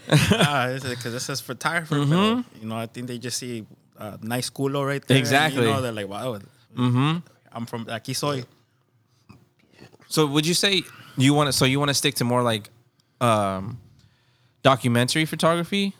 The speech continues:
Speaker 1: or, like, more, um,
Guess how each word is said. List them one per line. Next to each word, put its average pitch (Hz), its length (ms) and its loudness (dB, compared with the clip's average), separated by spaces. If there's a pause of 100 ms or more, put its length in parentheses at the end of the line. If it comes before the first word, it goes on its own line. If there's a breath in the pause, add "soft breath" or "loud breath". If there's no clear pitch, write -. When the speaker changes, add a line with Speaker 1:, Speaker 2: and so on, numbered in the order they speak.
(160)
Speaker 1:
or, 123 240 4
like, 110 380 -2
more, 120 680 2 (360)
um, 98 560 0